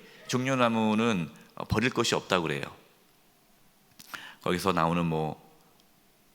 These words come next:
나오는 열매부터 그 나무 모든 것들, 가지까지 다, 어, 쓰기 때문에 종려나무와 같다라는 것은 정말, 어, 어, 귀한 사람이다.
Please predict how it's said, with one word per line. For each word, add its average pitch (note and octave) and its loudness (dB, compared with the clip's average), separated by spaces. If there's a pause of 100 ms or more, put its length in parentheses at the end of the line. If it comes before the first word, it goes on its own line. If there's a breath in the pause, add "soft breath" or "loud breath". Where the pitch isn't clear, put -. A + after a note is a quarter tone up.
(600)
나오는 E2+ -2
열매부터 E2+ -2
그 F2 -4
나무 E2+ -2
모든 G#2 2
것들, F2 0
가지까지 E2 -2
다, F#2+ 4 (480 loud breath)
어, - -4 (320)
쓰기 C3 -2
때문에 F2 4 (460 loud breath)
종려나무와 G#2 4
같다라는 F#2 4
것은 B2 -4 (200 loud breath)
정말, D3 0 (540 soft breath)
어, F2 -6 (600)
어, - -12 (720)
귀한 A#2+ 4
사람이다. G2+ -4